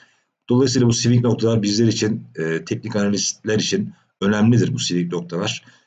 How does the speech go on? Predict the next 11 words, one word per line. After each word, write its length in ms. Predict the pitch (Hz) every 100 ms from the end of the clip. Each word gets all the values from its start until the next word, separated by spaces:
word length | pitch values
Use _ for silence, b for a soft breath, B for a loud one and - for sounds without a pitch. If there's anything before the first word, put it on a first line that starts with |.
| b
E, 120 | 85 82
şimdi 280 | 120 120
burada 280 | 123 139 139
oluşan 540 | - 120 123 120 123 123
bir 100 | 120
tepe 220 | 117 120
noktası, 400 | 117 117 90 92
bir 100 | 110
swing 340 | - 107 110
nokta 380 | 104 - 87 - b b _
vardı. 640 | 87 110 123 101 101 113